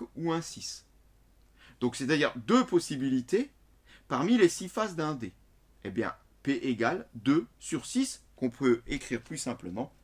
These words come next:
un sur trois. Eh bien,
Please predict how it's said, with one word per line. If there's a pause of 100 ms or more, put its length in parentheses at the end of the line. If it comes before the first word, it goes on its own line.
(300)
un (960)
sur
trois. (1000)
Eh
bien,